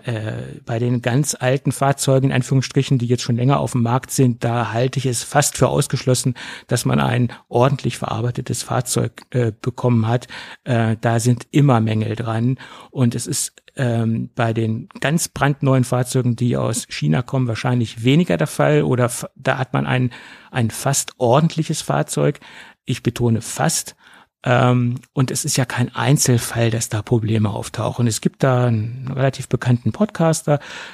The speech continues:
der da auch öffentlich drüber geredet hat, der einen, äh, einen relativ aktuellen Tesla hat, äh, zwar nicht aus China, sondern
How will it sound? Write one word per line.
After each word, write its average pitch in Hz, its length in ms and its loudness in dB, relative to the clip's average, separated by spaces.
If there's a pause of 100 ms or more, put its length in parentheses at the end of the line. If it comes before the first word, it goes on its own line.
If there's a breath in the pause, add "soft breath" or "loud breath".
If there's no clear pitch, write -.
(120 loud breath)
der 120 300 4
da 117 160 4
auch 120 240 0
öffentlich 151 340 2
drüber 120 220 -2
geredet 127 400 -2
hat, 123 180 -2 (360 loud breath)
der - 120 -2
einen, 113 300 -2 (320)
äh, 123 240 -4 (760)
einen 123 280 -6
relativ 151 500 0
aktuellen 120 640 0
Tesla 175 400 2
hat, 143 240 -2 (320 soft breath)
äh, 127 160 2
zwar 123 260 4
nicht 123 220 4
aus 113 300 -8
China, 175 440 0
sondern 120 680 -2